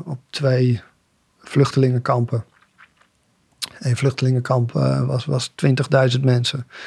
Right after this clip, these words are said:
Het andere vluchtelingenkamp was, eh, was twaalfduizend mensen.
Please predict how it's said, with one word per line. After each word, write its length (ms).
Het 100
andere 260
vluchtelingenkamp 800
was, 260
eh, 140
was 220
twaalfduizend 680
mensen. 420